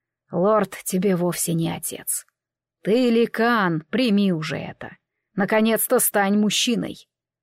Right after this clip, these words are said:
"Нет, это какое-то проклятие". Рейган поднял руку, намереваясь впервые в жизни воспользоваться дарованной ему властью, и приказал своему Вильяму: "Говори правду, Брен!"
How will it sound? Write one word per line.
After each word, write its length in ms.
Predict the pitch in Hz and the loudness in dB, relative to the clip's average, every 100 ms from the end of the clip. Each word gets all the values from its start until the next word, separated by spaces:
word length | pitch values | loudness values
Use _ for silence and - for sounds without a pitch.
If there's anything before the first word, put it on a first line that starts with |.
| _ _ _ _ _ | _ _ _ _ _
"Нет, 680 | 190 190 226 277 285 175 - _ _ _ _ - | -2 0 4 4 4 2 -4 _ _ _ _ -6
это 180 | 196 | -4
какое-то 340 | 196 285 330 262 | 0 0 0 0
проклятие". 640 | 320 302 349 - - - _ _ _ _ - | -2 2 2 2 -2 -8 _ _ _ _ -4
Рейган 440 | 214 208 185 196 | 0 0 2 0
поднял 380 | 190 196 202 208 | 2 0 2 2
руку, 280 | 262 220 190 | 0 0 0
намереваясь 540 | 190 202 208 247 220 | 2 2 0 0 -2
впервые 420 | - 220 233 262 | -2 -2 0 -2
в 60 | 208 | -2
жизни 400 | 196 262 240 202 | -2 0 0 0
воспользоваться 720 | 196 214 - 247 240 226 - | 0 -2 -2 -2 -2 -2 0
дарованной 580 | 208 202 226 240 220 226 | 0 0 2 2 2 0
ему 220 | 220 247 | 2 2
властью, 580 | 254 277 202 - 202 170 - _ - | 2 2 2 0 0 0 -4 _ -6
и 120 | 220 | -2
приказал 600 | 247 247 277 247 285 269 | -2 0 0 2 2 0
своему 380 | - 233 233 254 | 0 2 2 2
Вильяму: 520 | 247 220 190 190 180 _ _ _ _ | 2 2 4 2 0 _ _ _ _
"Говори 360 | 202 220 233 247 | 0 2 4 2
правду, 400 | - 294 247 247 | 2 2 4 4
Брен!" 460 | 233 277 240 202 | 4 4 4 0